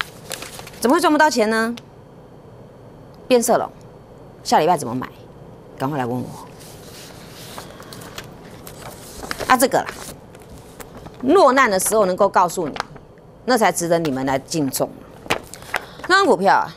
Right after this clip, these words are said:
今天涨四块，智原，四月二十七涨一点五啊，这天啊，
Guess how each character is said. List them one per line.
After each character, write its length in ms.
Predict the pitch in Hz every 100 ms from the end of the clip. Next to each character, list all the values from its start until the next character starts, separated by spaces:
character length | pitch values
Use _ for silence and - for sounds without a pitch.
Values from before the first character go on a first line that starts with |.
| - - -
今 120 | -
天 40 | 262
涨 140 | 170
四 160 | 151 190
块， 260 | 180 113 156 -
智 180 | 202
原， 100 | 143 - - - - - - - - - - - - - - -
四 140 | - 330
月 60 | 320
二 80 |
十 60 | 247
七 220 | 226 262
涨 200 | 233 175
一 100 | 208
点 180 | 180 170
五 160 | 139 - - - - -
啊， 160 | 233 240
这 120 | 254
天 220 | 240 226
啊， 100 | 175